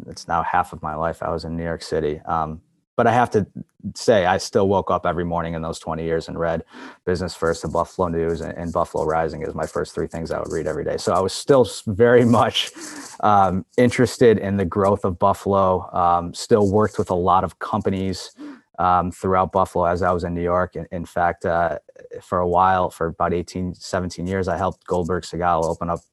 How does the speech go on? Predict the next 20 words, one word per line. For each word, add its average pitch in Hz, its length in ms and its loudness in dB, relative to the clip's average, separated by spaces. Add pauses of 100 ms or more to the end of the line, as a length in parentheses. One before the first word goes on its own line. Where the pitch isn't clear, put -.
pretty 92 160 -4
much 87 200 -8
every 90 140 -4
single 82 200 -4
one 87 100 -2
of 80 80 -4
their 82 120 0
offices 82 340 -2
across 85 300 -6
the 98 80 -8
country 110 320 -2
and 80 80 -8
so - 120 -4
forth. 87 220 -6
So 104 140 -4
really 131 320 6 (360)
still 120 280 2
took 113 200 0
a 98 80 2
real, 101 460 2